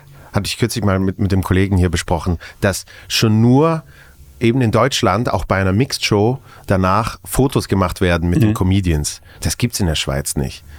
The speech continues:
Speaker 2: Ja, das ist jetzt auch ein bisschen auf dem Rückzug in Deutschland, glaub ich. Durch,
Speaker 1: Ist das, ist das
Speaker 2: durch
Speaker 1: langsam
Speaker 2: die Pandemie
Speaker 1: durch?
Speaker 2: ist das so ein bisschen, dann hat's ja aufgehört,
Speaker 1: Ja, okay.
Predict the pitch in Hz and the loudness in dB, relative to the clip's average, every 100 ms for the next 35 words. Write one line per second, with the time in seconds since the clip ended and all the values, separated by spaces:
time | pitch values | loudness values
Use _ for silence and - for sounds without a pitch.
0 | - - - 135 147 156 180 - 139 135 | -20 -4 2 2 2 0 0 2 0 2
1 | 170 131 117 - - 98 95 90 90 92 | 0 2 0 -2 -2 0 2 2 0 0
2 | 87 87 85 - 95 92 110 - 160 160 | 2 0 -2 -4 -2 2 2 2 0 0
3 | 147 160 143 147 - 131 147 127 139 165 | 2 2 2 4 4 4 2 2 0 0
4 | 131 123 120 120 - 123 113 127 - 110 | 0 0 0 0 0 0 2 0 0 0
5 | 110 - 170 123 117 | 0 0 0 2 2